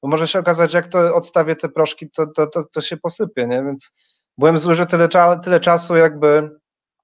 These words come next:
może nie poszło na marne, ale jakby żyłem w jakiejś takiej ułudzie może. Ale na szczęście, no, wydaje mi się, że tak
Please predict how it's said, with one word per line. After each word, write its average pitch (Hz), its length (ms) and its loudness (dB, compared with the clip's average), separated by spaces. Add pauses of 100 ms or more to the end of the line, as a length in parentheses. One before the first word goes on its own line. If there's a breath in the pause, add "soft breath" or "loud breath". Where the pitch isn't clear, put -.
(640)
może 139 200 -4
nie 160 100 0
poszło 160 260 0
na 156 120 2
marne, 165 340 2
ale 170 120 4
jakby 156 400 0
żyłem 160 280 -4
w 151 40 -4
jakiejś 160 300 -8
takiej 147 300 -8
ułudzie 143 440 -8
może. 120 300 -12 (420 loud breath)
Ale 175 140 4
na 208 100 4
szczęście, 208 420 -2
no, 208 340 6
wydaje 202 280 2
mi 190 80 -8
się, 196 140 -10
że 190 160 -10
tak 190 160 -4